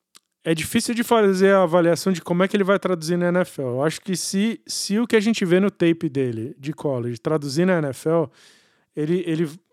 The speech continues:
o, o cenário otimista dele é, é ser um Deshaun, o Deshaun Jackson, com tudo que o Deshaun Jackson tinha de, de, não era só velocidade, era inteligente, era route running, era,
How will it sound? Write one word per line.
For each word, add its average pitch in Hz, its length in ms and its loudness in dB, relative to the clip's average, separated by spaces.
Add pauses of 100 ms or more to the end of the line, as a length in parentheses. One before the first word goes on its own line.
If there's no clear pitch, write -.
(280)
o, 415 160 -14 (400)
o 180 60 -6
cenário 165 840 2
otimista 160 580 0
dele 151 240 0
é, 175 240 0
é - 20 0
ser - 240 -4
um 175 220 -2
Deshaun, 175 440 -4
o 165 220 -8
Deshaun 170 340 -2
Jackson, 151 540 -2 (480)
com 170 100 -4
tudo 190 240 -2
que 208 120 -2
o - 20 0
Deshaun 190 340 2
Jackson 180 360 2
tinha 170 320 -2
de, 151 160 -8
de, 147 280 -6 (540)
não 156 180 2
era 202 140 4
só 185 160 2
velocidade, 147 640 0
era 147 160 -2
inteligente, 160 680 -2
era 135 100 -2
route 156 340 2
running, 147 380 0
era, 135 540 -2